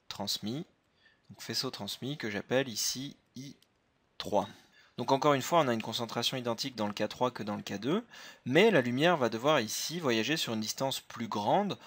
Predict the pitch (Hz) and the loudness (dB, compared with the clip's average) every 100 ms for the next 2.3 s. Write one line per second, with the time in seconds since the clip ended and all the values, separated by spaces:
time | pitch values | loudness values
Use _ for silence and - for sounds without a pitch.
0 | - - 110 147 156 143 - 139 98 104 | -10 0 0 0 -4 -4 0 2 2 4
1 | 143 143 110 _ - 107 - 104 110 - | 4 2 -4 _ -10 -6 -6 -6 -6 -2
2 | 180 202 | -2 -2